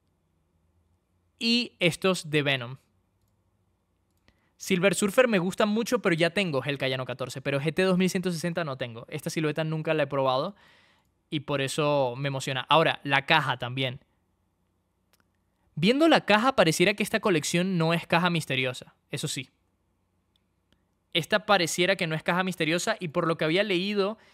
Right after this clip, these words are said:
esta colección va a debutar a finales de este mes en Comic Con. ¿Cuándo se lleva a cabo Comic Con? Me imagino que será en Los Ángeles. Entonces van a lanzar esto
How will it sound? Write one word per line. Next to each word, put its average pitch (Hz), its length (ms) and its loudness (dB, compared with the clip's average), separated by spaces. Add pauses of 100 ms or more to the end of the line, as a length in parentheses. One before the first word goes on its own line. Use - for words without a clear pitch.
(340)
esta 190 220 0
colección 196 460 -2
va 208 60 2
a - 20 2
debutar 190 640 0 (360)
a 175 100 4
finales 180 420 -2
de 202 100 0
este 202 200 -4
mes 208 380 -6 (320)
en 202 180 -2
Comic 190 380 -2
Con. 147 300 -4 (580)
¿Cuándo 214 240 0
se 233 100 -2
lleva 196 160 6
a 208 80 4
cabo 208 220 2
Comic 170 240 -4
Con? 165 140 0
Me 143 40 -2
imagino 160 320 -4
que 202 80 -10
será 165 200 0
en 180 100 -2
Los 165 160 -2
Ángeles. 123 480 -10 (1040)
Entonces 165 260 -6
van 208 160 4
a 220 80 2
lanzar 202 320 2
esto 151 420 -4